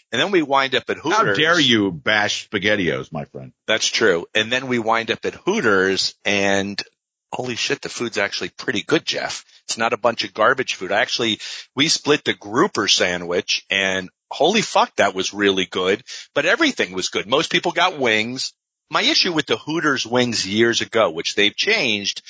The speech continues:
Speaker 1: they were doing breaded wings. And to me, it was, I,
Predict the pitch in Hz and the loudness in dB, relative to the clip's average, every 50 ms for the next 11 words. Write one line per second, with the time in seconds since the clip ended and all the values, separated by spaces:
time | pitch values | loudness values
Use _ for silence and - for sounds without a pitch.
0 | - - - - _ _ _ - 117 117 123 131 127 127 127 120 - 127 123 120 | -16 -16 -16 -18 _ _ _ -2 0 0 0 0 0 0 -2 0 -2 -2 -2 -2
1 | 117 107 101 90 _ _ - 90 92 98 101 107 110 110 104 101 90 92 95 90 | -2 -4 -6 -8 _ _ -8 -2 0 2 2 4 2 0 0 -2 -4 -2 -2 -2
2 | 78 - _ _ _ - - - - _ _ _ _ _ _ _ _ - 104 98 | -2 -6 _ _ _ -12 -12 -12 -12 _ _ _ _ _ _ _ _ 0 0 2
3 | 98 95 95 95 95 92 - _ _ - - 107 107 117 131 135 123 110 98 - | 2 2 2 0 -2 -6 -12 _ _ -2 -2 0 0 2 2 2 2 2 0 -2
4 | 101 101 95 - - 95 101 110 | -2 -4 -4 -4 -4 -2 -2 -2